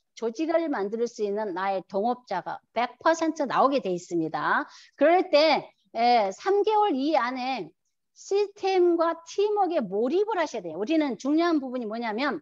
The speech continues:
몰입. 집중을 하셔야 되는 거예요. 예, 어설피 하셔도 안 됩니다. 집중을 한 사람에게 삼 개월 해보세요. 그 사람이 나오는지 안 나오는지. 예, 제, 모두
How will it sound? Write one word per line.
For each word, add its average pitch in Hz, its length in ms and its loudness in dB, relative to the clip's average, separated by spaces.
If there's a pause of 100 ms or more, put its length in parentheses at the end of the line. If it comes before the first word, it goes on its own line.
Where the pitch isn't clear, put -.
몰입. 240 720 2 (440)
집중을 415 580 -6
하셔야 220 300 -6
되는 156 260 -10
거예요. 147 500 -4 (340)
예, 214 300 6
어설피 403 420 4
하셔도 359 380 6
안 175 140 0
됩니다. 202 340 0
집중을 392 640 0
한 359 120 4
사람에게 247 800 0 (200)
삼 370 300 0
개월 370 240 2
해보세요. 220 600 -4
그 208 60 -16
사람이 214 360 -4
나오는지 175 520 -4
안 147 160 -10
나오는지. 147 560 -10 (320)
예, 208 200 6
제, 262 280 6 (260)
모두 392 520 10